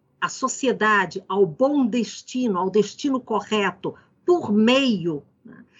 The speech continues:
de, de uma correta, né, de uma co-, de uma, de uma ética e de uma moral consideradas corretas na perspectiva cristã, das autoridades cristãs.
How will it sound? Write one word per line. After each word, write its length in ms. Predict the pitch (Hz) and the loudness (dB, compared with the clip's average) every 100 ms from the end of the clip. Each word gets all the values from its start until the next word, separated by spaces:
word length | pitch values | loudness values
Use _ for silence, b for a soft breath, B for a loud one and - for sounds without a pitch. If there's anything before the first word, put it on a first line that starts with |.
| b - | b -4
de, 220 | 196 233 | 0 0
de 120 | - | 0
uma 140 | 226 214 | -2 -2
correta, 1080 | - - 294 - 240 240 233 _ 165 147 - _ | -4 0 0 0 0 0 -2 _ -6 -6 -10 _
né, 240 | - 165 196 | -14 -10 -4
de 80 | |
uma 160 | 208 214 | 0 0
co-, 280 | 208 233 - | 0 -2 -2
de 120 | 175 | -4
uma, 120 | 226 208 B B | -4 -6 B B
de 80 | 214 | 2
uma 300 | 233 208 - | 4 4 0
ética 540 | 247 262 - 196 - | 0 -2 -4 -6 2
e 60 | 196 | 2
de 100 | 190 | 2
uma 160 | 220 220 | 0 0
moral 760 | 214 202 196 220 226 208 165 b b | 2 2 2 0 0 -2 -4 b b
consideradas 800 | 233 233 - 208 196 208 208 202 | -6 -6 -2 0 2 2 0 -6
corretas 600 | - 226 208 226 220 214 | -6 -8 -6 -4 -4 -4
na 100 | 185 | -6
perspectiva 880 | 196 254 247 - 220 - - 247 190 | -6 -6 -8 -4 -4 -6 -6 -4 -4
cristã, 580 | 185 185 185 - 180 190 | -4 -4 -4 -4 -2 0
das 200 | 208 175 | 0 2
autoridades 800 | 220 240 214 180 160 160 156 - | 2 2 0 0 -2 -4 -6 -10
cristãs. 720 | - 214 - - 170 202 - | -8 -8 -6 -4 -2 -4 -6